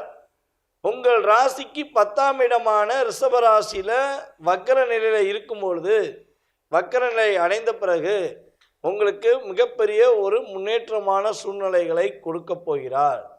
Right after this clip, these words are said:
தொழிலில் ஏற்பட்ட சின்ன சின்ன விரயங்கள், தடைகள் விலகி லாபங்கள் கிடைப்பதற்கான ஒரு காலகட்டமாக எடுத்துக்கொள்ளலாம். நீங்க இப்ப ஏற்கனவே தொழில் பண்ணிக்கிருக்கீங்க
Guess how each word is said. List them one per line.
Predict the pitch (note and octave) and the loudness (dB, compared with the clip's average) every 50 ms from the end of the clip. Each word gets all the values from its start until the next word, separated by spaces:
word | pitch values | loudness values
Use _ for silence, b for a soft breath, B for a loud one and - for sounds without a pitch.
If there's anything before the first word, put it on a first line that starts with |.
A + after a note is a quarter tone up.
| _ _ _ _ _ _ _ _ _ _ _ _ _ _ _ _ _ _ _ _ _ - | _ _ _ _ _ _ _ _ _ _ _ _ _ _ _ _ _ _ _ _ _ 2
தொழிலில் | G3+ A3+ B3 C#4+ D4 C#4+ C4 A#3+ B3+ C#4 D4 D4 - _ _ _ _ _ C#3+ D3+ F3 G#3+ | 2 4 4 2 -2 -2 -2 -4 -4 -4 -8 -12 -18 _ _ _ _ _ -6 0 4 4
ஏற்பட்ட | A#3+ C4 B3+ B3+ - A3+ G#3 - - - F#3 F3 E3+ C#3 A2+ F#2 - - _ _ _ _ _ _ _ _ _ _ _ _ _ _ _ _ _ _ _ - | 4 4 2 0 -2 -4 -4 -4 -4 0 2 2 2 2 0 -6 -12 -20 _ _ _ _ _ _ _ _ _ _ _ _ _ _ _ _ _ _ _ -20
சின்ன | - - A3+ B3 B3+ B3 B3+ B3+ | -16 -14 -6 -4 -4 -4 0 0
சின்ன | B3+ A#3 A#3 A3+ A3 F#3+ F#3 | 0 0 2 0 -2 2 2
விரயங்கள், | F#3+ G3+ A3 A3+ A#3 A3+ G#3+ F#3 F3+ C#3 - - - _ _ _ _ _ _ _ _ _ _ _ _ _ _ _ _ | 4 4 6 6 6 4 2 0 -2 -2 -4 -10 -18 _ _ _ _ _ _ _ _ _ _ _ _ _ _ _ _
தடைகள் | E3 E3+ F3+ G3+ A3 A3+ A3 G#3 F#3+ D3+ - - - - _ _ _ _ _ _ | 2 4 4 4 4 4 4 4 4 2 0 -6 -16 -20 _ _ _ _ _ _
விலகி | B2 D#3+ F3+ A3 A#3 G#3 F3 D#3+ E3+ G3+ A#3+ - _ C#3 D3 D3+ | -2 0 2 2 2 2 0 -4 -6 -6 -8 -12 _ -12 -2 2
லாபங்கள் | E3+ G3+ A#3+ C4 C#4+ D4 C#4 C4+ C4 C4 C4 C4 C4 - | 4 4 4 4 4 4 2 2 2 2 0 0 0 -2
கிடைப்பதற்கான | A3 G#3 G#3+ A3 A3 - B3 A3 A3 G#3+ G#3+ A3 G3+ G3 G#3 A3+ A#3+ A3 G3 | 0 2 2 0 0 0 -2 -2 -2 -4 -4 -2 -2 0 0 0 0 0 -2
ஒரு | G3 G#3 G3+ - | -2 -2 0 2
காலகட்டமாக | F3+ F#3+ G3+ G#3 G3+ F#3+ - F#3 F3 E3+ E3+ F3 F#3 G3+ F#3+ | 4 4 4 4 2 0 -2 -4 -2 0 0 0 2 2 0
எடுத்துக்கொள்ளலாம். | F3 F3 F3 - F#3 D3+ D#3+ D#3 C#3+ C#3 C3 C3+ C#3+ D3 C#3 A#2+ - - _ _ _ _ _ _ _ _ _ _ | 0 -2 -4 -10 -14 -8 -6 -6 -6 -4 -2 -2 -2 -2 -2 -6 -10 -20 _ _ _ _ _ _ _ _ _ _
நீங்க | - D#3 D#3+ | -12 -12 -8
இப்ப | D#3 E3+ E3+ E3+ | -6 -2 0 0
ஏற்கனவே | F3+ E3+ F#3 G3+ G#3+ G#3 G3+ | -2 0 -2 -4 -4 -2 -2
தொழில் | G3 G3 G#3 G#3 G#3 | -2 -2 -2 -4 -4
பண்ணிக்கிருக்கீங்க | F3+ F3 G3 G#3 G3+ G3+ F#3+ F3+ E3+ F3+ F3+ F3+ | -4 -4 -4 -6 -6 -6 -10 -10 -10 -10 -6 -2